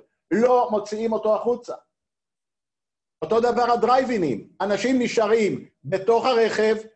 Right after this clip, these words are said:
בודקים אותם כשהם מגיעים עם הרכב שלהם, לא מ-, לא מסתובבים בחוץ,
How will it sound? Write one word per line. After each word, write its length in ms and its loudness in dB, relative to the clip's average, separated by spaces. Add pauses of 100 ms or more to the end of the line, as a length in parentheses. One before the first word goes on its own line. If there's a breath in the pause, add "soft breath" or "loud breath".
(580)
בודקים 500 -2
אותם 300 0 (100)
כשהם 260 2
מגיעים 460 0
עם 220 0
הרכב 380 2
שלהם, 500 2 (180)
לא 380 2
מ-, 260 0
לא 120 2
מסתובבים 540 0
בחוץ, 500 0